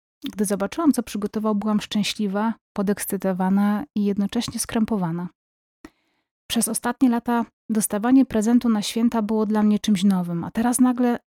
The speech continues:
dwadzieścia cztery prezenty? I w każdym jest coś niezwykłego. Nadal nie mogę uwierzyć, że to dla mnie.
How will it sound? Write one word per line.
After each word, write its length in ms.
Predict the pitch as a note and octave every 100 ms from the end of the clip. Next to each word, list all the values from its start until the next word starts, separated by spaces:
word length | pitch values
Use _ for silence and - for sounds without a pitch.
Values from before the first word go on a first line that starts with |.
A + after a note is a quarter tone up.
| -
dwadzieścia 640 | F#3 F3+ E3+ B3+ C#4+ - F#3+
cztery 380 | - A#3+ D4+
prezenty? 640 | C#4+ D#4+ D#4 D#4 D#4 F4+ F4 _ _ _ _ _ _ -
I 60 | -
w 80 |
każdym 380 | - A3+ B3 C4+
jest 140 | C4 -
coś 140 | A#3
niezwykłego. 680 | B3 G#3+ G#3+ - F3+ F3+ G3 - _ _ _ _ _ _ _ -
Nadal 320 | F#3 G#3+ B3+
nie 100 | A3+
mogę 240 | A3 G#3+
uwierzyć, 440 | A3+ G#3+ G#3+ A3 G3+
że 80 | G#3+
to 120 | G#3+
dla 220 | G#3+ G#3+
mnie. 300 | F3+ F3